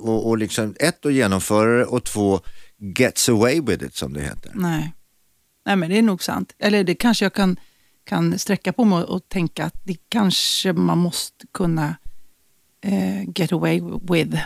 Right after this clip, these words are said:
Speaker 2: om man har någon sorts trovärdighet i och att man
Speaker 1: Mm.
Speaker 2: vet att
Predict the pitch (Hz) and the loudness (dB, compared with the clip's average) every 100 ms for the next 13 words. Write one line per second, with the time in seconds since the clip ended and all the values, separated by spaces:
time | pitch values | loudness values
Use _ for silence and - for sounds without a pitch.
0 | - - 170 165 160 160 180 175 202 185 | -6 -2 2 2 2 2 2 4 4 4
1 | 156 160 - - 247 190 - - 156 175 | 0 -4 -6 0 2 2 -2 -4 0 2
2 | 240 - - 160 160 170 175 170 165 156 | 0 -2 -4 -4 0 2 4 2 0 -6